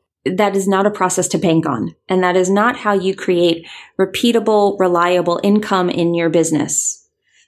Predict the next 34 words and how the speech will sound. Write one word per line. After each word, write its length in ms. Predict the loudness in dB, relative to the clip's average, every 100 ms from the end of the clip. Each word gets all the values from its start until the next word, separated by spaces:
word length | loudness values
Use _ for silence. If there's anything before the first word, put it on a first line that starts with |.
| _
There 120 | -2
are 80 | 0
lots 280 | 2 0 -2
of 100 | -2
ways 200 | 0 -2
to 100 | -4
do 200 | 0 0
that. 340 | 0 -4 -8 -6
And 160 | -2 0
there's 220 | 0 0
lots 220 | -2 -2
of 100 | -2
ways 160 | -2 -2
to 100 | -4
use 180 | -4 -2
social 260 | -2 0
media 280 | 0 2 0
to 120 | -2 0
do 160 | 0
that. 220 | 0 -2 -2
And 180 | -4 -2
I 180 | -2 -2
am 300 | -2 -2 0
not 240 | 0 0
in 120 | -4
any 220 | -4 -2
way 140 | 0 0
saying 340 | 0 2 4
that 140 | 2 0
organic 760 | 0 0 -2 -2 -4 -8 -20 _ -20 -20 -20 _ -4
growth, 420 | 0 2 0 -4 -14 _ _ -4
organic 380 | 0 0 0
lead 240 | 0 0 0
generation, 1080 | 0 0 2 2 2 2 2 2 0 -4